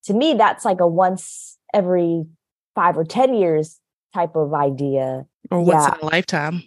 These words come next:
Speaker 2: Just once.
Speaker 1: <laughs> Right, right.
Speaker 2: <laughs>
Speaker 1: Just once, right?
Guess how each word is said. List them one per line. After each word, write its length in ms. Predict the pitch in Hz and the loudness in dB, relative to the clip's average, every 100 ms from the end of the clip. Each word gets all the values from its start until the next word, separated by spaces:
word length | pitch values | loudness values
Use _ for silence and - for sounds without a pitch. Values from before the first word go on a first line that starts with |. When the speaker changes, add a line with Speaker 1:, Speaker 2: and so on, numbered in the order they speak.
| _ _ | _ _
Speaker 2:
Just 240 | - 208 180 | -8 -6 -4
once. 360 | 151 185 - - - | -2 -2 -4 -8 -4
Speaker 1:
<laughs> 100 | 202 | 2
Right, 380 | 262 - 254 226 | 2 2 2 2
right. 260 | 269 247 | 2 0
Speaker 2:
<laughs> 20 | - | 2
Speaker 1:
Just 260 | 392 - | 0 2
once, 420 | 247 269 277 - 220 | -2 -2 -6 -8 -4
right? 420 | 240 262 - | 2 4 2